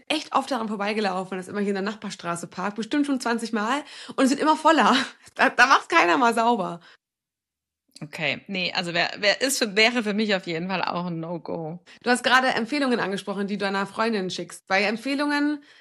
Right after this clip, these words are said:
Speaker 1: grundsätzlich wär ich vorsichtig. Und du?
Speaker 2: Ich bin auch super vorsichtig geworden,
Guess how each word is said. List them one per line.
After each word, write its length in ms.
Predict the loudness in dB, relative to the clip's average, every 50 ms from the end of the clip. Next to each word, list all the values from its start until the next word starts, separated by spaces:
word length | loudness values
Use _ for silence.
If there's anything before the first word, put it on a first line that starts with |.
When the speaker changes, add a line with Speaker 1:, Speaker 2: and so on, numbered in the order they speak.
| _ _ _ _
Speaker 1:
grundsätzlich 760 | -4 0 2 2 2 2 2 0 0 -2 -4 -4 -4 -4 -2
wär 120 | -2 -2
ich 100 | -2 -2
vorsichtig. 460 | -2 -4 -4 -4 -4 -8 -8 -8 -6
Und 100 | -6 -4
du? 260 | -4 -4 -4 -4 -6 -10 _ _ _ _ _ _ _ _ _ _ -20 -20 -20 -20 -20 _ _ -6
Speaker 2:
Ich 60 | -4
bin 140 | 0 2 2
auch 140 | 2 2
super 300 | 0 -2 -4 -2 -2 0
vorsichtig 640 | 2 2 2 2 0 0 -4 -6 -4 -6 -6 -4 -4
geworden, 720 | -6 -2 0 2 4 4 4 2 2 0 -2 -2 -2 -4